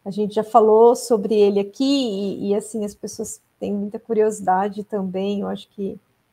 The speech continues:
é muito bom trazer isso. Depois eu vou colocar mais informações, vou colocar sobre, ah, o, o link pra acessar os seus livros, né, se as pessoas se interessarem em comprar, o nome, tudo certinho, tá?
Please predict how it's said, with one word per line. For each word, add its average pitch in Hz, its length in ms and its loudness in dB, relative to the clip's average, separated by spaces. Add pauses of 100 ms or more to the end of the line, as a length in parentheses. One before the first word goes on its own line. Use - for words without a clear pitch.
(200)
é - 40 -12
muito 202 240 -6
bom 196 220 -4
trazer 190 680 -4 (400)
isso. - 400 -8 (320)
Depois 220 360 4
eu 233 60 4
vou 226 120 6
colocar 226 680 4
mais 220 320 2
informações, 214 880 0
vou 208 100 -2
colocar 220 300 -2
sobre, 214 640 0
ah, 185 520 4 (120)
o, - 180 -8
o 240 80 -4
link 294 320 -4 (180)
pra 220 180 4
acessar 220 420 2
os 208 140 0
seus 214 220 -2
livros, 277 540 0
né, 214 140 0
se 214 100 -10
as 220 80 -10
pessoas 196 300 -8
se - 100 -8
interessarem 190 800 -4
em 190 100 -12
comprar, 233 460 0
o 214 60 -2
nome, 226 460 0
tudo 214 180 -10
certinho, 240 760 -8 (400)
tá? 226 200 4